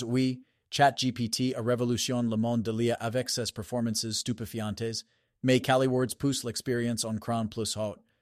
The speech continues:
en vous donnant les clés d'une communication vraiment personnalisée et humanisée, essentielle pour capturer l'essence même de votre marque. Voilà, j'espère que ces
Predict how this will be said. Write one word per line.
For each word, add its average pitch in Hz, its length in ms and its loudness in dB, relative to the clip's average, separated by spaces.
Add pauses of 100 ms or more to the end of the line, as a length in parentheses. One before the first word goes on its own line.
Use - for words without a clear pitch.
(240)
en 123 160 4
vous 123 160 4
donnant 127 340 4
les 117 140 0
clés 123 240 0
d'une 127 260 2
communication 117 680 0
vraiment 113 400 -2
personnalisée 113 800 -2
et 107 180 -4
humanisée, 113 640 -2 (320)
essentielle 127 580 4
pour 131 200 0
capturer 123 460 2
l'essence 117 460 0
même 123 220 4
de 117 80 0
votre 113 320 0
marque. 117 320 0 (240)
Voilà, 131 440 6 (200)
j'espère 143 440 4
que 143 100 0
ces 131 260 2